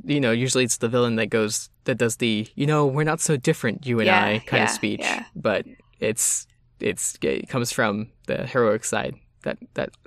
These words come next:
Speaker 1: talk.
Speaker 2: Mm-hmm.
Speaker 1: And, and yeah, I find, uh, Theo and, and Weaver as, like, really interesting foils to each other
Speaker 2: Mm-hmm.
Speaker 1: because Theo is basically the, like,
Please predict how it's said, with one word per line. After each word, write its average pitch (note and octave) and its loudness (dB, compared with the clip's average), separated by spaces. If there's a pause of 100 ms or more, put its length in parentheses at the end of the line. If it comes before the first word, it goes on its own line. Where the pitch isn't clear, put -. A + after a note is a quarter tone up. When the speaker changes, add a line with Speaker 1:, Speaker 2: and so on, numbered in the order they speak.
(200)
Speaker 1:
talk. - -6
Speaker 2:
Mm-hmm. G3+ -8 (140)
Speaker 1:
And, D3+ 0
and D#3 0
yeah, E3+ 4
I B2 2
find, E3+ 2 (200)
uh, A#2+ 4
Theo C3 2
and, A2 0
and G#2+ 0 (140)
Weaver B2 2
as, G#2 0
like, G#2 0
really B2+ 2
interesting A#2+ -2
foils A2 2
to - -2
each A#2 -2
other G#2+ 2
Speaker 2:
Mm-hmm. F3+ -6 (100)
Speaker 1:
because B2+ 0
Theo C#3+ 4
is C3 2
basically B2 0
the, A2+ 2
like, G#2+ -2